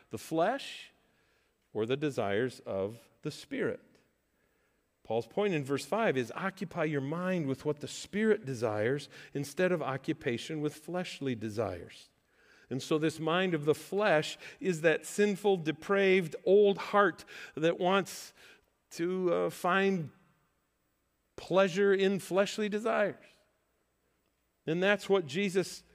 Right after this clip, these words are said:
condemned in the flesh. So it's done. We don't have to go back to that.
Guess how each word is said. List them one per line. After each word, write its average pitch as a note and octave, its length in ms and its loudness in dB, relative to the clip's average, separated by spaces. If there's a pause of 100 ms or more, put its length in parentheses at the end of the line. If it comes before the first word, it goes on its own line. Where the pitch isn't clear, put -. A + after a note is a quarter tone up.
condemned E3+ 800 2
in F3 180 0
the E3+ 80 2
flesh. G3+ 720 -2 (520)
So F3+ 220 0
it's E3+ 180 -2
done. F#3 320 2
We F3+ 80 2
don't D#3+ 120 -2
have F#3 200 -4
to E3+ 80 -6
go E3 120 2
back E3+ 520 -2
to D3 120 0
that. B2 360 4